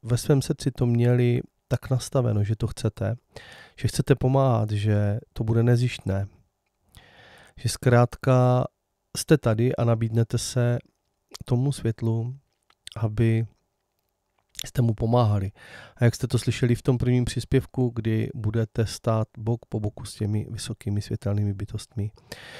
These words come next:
a budete se snažit změnit tento tok na té zemi. Možná jinak, než si všichni mysleli. Žádnou revoluci, ničím takovým. Žádným převratem, žádným vykřikováním jde na náměstích.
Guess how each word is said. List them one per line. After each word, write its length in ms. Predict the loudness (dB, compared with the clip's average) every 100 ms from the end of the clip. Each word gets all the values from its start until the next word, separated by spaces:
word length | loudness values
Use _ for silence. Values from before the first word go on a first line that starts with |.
| -18 -20 -14 4
a 60 |
budete 260 | 6 6 2
se 140 | 0
snažit 580 | 4 6 6 6 2 -16 -16 _ -8
změnit 540 | -2 6 6 6 4
tento 300 | 2 2 0
tok 220 | 0 2
na 140 | 2 2
té 140 | 2
zemi. 280 | 2 2 2
Možná 340 | 2 6 8
jinak, 360 | 8 6 2 2
než 300 | 0 0 -4
si 100 | -4
všichni 360 | -4 -6 0
mysleli. 420 | 0 0 -2 -2 -4 -2
Žádnou 420 | 2 4 4 4
revoluci, 680 | 4 4 2 0 -4 -4 -4 _ -14
ničím 600 | -6 -4 -4 -2 -4 -2
takovým. 540 | -6 -4 -2 -2 -4 -8 -20 -20 -20 -12
Žádným 280 | 2 6 6
převratem, 880 | 4 2 4 4 4 2 4 0 0
žádným 840 | 4 4 4 0 0 -2 -4 -6 -8 -12 -14 -12
vykřikováním 680 | -8 -6 -2 2 4 4 2
jde 220 | 2 2
na 120 | 2
náměstích. 680 | 2 2 -2 -6 -16 -18